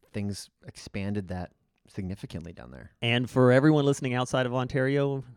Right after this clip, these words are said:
Speaker 2: who says, "I don't know Kitchener Waterloo," look it up.
Speaker 1: <laughs>
Speaker 2: It's roughly three hundred fifty thousand people.
Speaker 1: There you go.
Speaker 2: Yep, there you go. So just some,
Speaker 1: Cool.
Speaker 2: uh, fun, fun histo-, we ought to do that more often. Fun
Speaker 1: Yeah.
Speaker 2: historical facts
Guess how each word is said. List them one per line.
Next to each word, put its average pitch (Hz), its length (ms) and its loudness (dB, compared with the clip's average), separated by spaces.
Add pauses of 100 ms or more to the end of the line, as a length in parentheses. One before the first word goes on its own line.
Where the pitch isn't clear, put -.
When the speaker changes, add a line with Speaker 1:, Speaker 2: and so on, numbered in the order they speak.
Speaker 2:
who 117 120 -4
says, 101 240 -4
"I 98 100 -6 (360)
don't 98 180 -6
know 95 140 -8
Kitchener 101 340 -12
Waterloo," 98 340 -10 (140)
look - 100 -12
it - 20 -12
up. - 160 -12 (480)
Speaker 1:
<laughs> 156 960 -2
Speaker 2:
It's 165 220 0
roughly 117 340 -2
three 117 200 -4
hundred 123 240 -4
fifty - 200 -8
thousand 143 340 -6
people. 156 240 -6
Speaker 1:
There 110 160 -2
you 101 100 -4
go. 95 220 -2 (760)
Speaker 2:
Yep, 185 240 -2
there 180 120 4
you 165 80 6
go. 131 160 2 (160)
So 156 240 6
just 156 260 4
some, 156 160 2
Speaker 1:
Cool. 147 120 2
Speaker 2:
uh, 139 420 4 (440)
fun, 131 360 -4 (240)
fun 143 200 -2
histo-, 120 300 -10
we 143 200 -4
ought 120 80 0
to 113 60 -4
do 98 100 -10
that 101 120 -4
more 95 160 -10
often. - 380 -14
Fun 143 120 4
Speaker 1:
Yeah. 131 80 6
Speaker 2:
historical 127 440 0
facts 107 560 -4